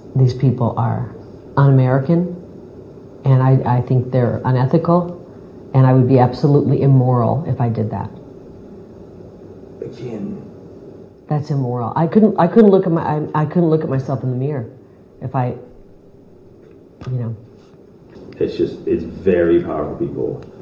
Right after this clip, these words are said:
Speaker 2: that are willing to, they really want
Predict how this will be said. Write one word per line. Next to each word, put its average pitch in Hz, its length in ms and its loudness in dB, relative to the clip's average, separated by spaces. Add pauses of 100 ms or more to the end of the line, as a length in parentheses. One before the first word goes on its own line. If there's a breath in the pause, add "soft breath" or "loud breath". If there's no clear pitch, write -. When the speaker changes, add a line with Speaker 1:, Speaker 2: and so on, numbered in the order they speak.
(280)
Speaker 2:
that - 120 2
are 85 80 2
willing 78 460 -2
to, - 840 -8
they - 140 2
really 92 340 4
want 85 460 0